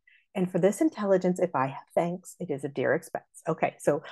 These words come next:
I know if I give him this information, it will be very painful, but I'm, it, he's gonna, he's gonna thank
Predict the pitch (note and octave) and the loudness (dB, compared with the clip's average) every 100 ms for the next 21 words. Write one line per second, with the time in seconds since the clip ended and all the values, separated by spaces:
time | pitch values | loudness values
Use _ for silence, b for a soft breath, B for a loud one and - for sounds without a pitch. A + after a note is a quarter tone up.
0 | B D3+ G3 B3 D#3+ D#3+ F3+ - - C#3 | B 2 6 6 6 2 0 -4 -2 0
1 | C#3 B2+ E3+ A#3 B3+ B3+ D4 C#4 F3 F3 | 2 4 6 4 4 2 4 4 2 2
2 | F3 D#3+ D#3 F3 _ _ _ _ _ F#3 | -2 -2 -2 -6 _ _ _ _ _ 4
3 | E3 - - G3 F3 E3+ B3+ _ - D#3 | 4 2 -8 4 6 6 0 _ 0 4
4 | D3 E3 - A#3+ A#3+ A3+ - A3 G#3 G#3 | 8 8 6 2 2 0 -2 0 0 -2
5 | G#3+ _ _ _ _ _ _ _ _ _ | -6 _ _ _ _ _ _ _ _ _
6 | _ - F3+ D#3 D#3 - F3+ D#3 - - | _ 2 4 6 2 0 -2 -2 -2 -4
7 | E3 F#3 F3 F#3 F3 F#3+ F#3 F#3 E3 C3+ | 2 4 6 6 6 4 4 2 2 0